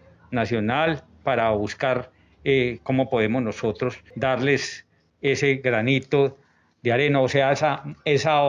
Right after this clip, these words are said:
varita para pescar, para, eh, aprender a pescar. O sea que, eh, no, no les estamos diciendo, "Tengan esto y, y, y chao", no. Es hacerles un seguimiento, un seguimiento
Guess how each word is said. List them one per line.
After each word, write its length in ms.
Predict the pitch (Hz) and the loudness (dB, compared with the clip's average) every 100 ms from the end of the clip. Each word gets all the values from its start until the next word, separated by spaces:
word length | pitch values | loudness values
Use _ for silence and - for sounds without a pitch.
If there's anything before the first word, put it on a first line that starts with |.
| 139 | 0
varita 600 | 131 123 147 170 - 170 | 0 2 2 0 -2 -2
para 260 | - 113 104 | 0 -2 -2
pescar, 640 | 90 - - 147 90 - - _ - - - - - | -4 -6 -2 -2 -2 -8 -20 _ -20 -20 -20 -20 -8
para, 440 | - 127 117 101 95 _ _ - | -2 0 0 -4 -8 _ _ -4
eh, 80 | |
aprender 440 | 113 - 120 107 127 | -4 0 -2 2 2
a 120 | 135 | 2
pescar. 460 | 104 - 135 98 98 | -2 -2 -2 -2 -2
O 160 | 117 | -2
sea 240 | 107 143 139 | 0 0 0
que, 260 | 147 120 - _ _ - | 0 -2 -6 _ _ -6
eh, 280 | 117 110 117 | -2 -2 -2
no, 340 | 123 123 127 | -4 0 0
no 220 | 123 135 | 0 0
les 120 | 156 | 2
estamos 440 | 160 - 131 139 135 | 0 0 -2 -2 -4
diciendo, 480 | 120 143 135 139 143 _ | -4 -2 -2 -2 -6 _
"Tengan 340 | 175 160 160 165 | 0 2 0 0
esto 460 | 208 208 202 196 | 0 0 -4 -4
y, 460 | - 113 101 107 101 _ | -8 -8 -8 -12 -20 _
y, 320 | 113 107 92 95 - | -10 -8 -10 -16 -18
y 120 | 110 | -10
chao", 300 | - 160 110 | -2 0 2
no. 380 | 127 135 - _ _ - - | 2 0 -4 _ _ -16 -12
Es 120 | - | -2
hacerles 520 | 175 156 170 156 160 - | -2 2 2 2 0 0
un 220 | 170 143 | 0 0
seguimiento, 800 | 156 127 113 110 101 85 - - _ _ _ _ | 0 -2 0 0 -2 -6 -14 -20 _ _ _ _
un 180 | 147 156 | 0 0
seguimiento 720 | 170 139 131 156 196 - 202 | 0 0 2 2 2 0 -2